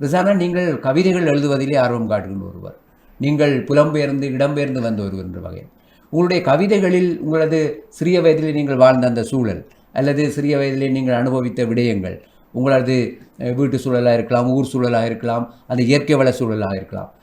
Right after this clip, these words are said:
இவற்றை நீங்கள் உங்களது கவிதைகளில் எவ்வாறு கொண்டு வந்திருக்கிறீர்கள்,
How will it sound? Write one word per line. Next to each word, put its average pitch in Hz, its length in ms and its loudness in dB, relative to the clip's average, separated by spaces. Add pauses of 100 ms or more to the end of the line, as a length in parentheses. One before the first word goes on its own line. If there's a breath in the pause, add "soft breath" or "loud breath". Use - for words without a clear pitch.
(140 soft breath)
இவற்றை 214 340 2
நீங்கள் 196 220 0
உங்களது 165 260 -2
கவிதைகளில் 135 460 -2
எவ்வாறு 120 400 0
கொண்டு 135 220 0
வந்திருக்கிறீர்கள், 117 760 -4